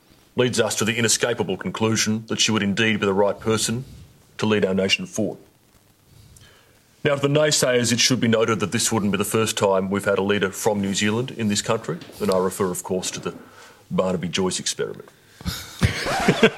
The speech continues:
Now, on the topic of compassion, the world watched in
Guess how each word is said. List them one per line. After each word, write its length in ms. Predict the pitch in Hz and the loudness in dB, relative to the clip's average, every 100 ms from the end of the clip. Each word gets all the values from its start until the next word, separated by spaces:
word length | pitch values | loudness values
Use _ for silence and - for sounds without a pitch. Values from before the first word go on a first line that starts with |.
| 247 - 262 - 254 | 0 4 0 2 -2
Now, 140 | - 143 | -2 0
on 80 | 143 | -2
the 60 | |
topic 340 | 139 165 143 123 | -2 -4 0 -2
of 100 | - | 0
compassion, 540 | 123 135 139 - 180 - - - - | 0 2 2 0 -2 -10 -18 -20 -8
the 80 | - | 0
world 260 | 135 139 107 | 2 4 2
watched 360 | 120 165 - | 0 0 -2
in 160 | 107 98 | -2 -2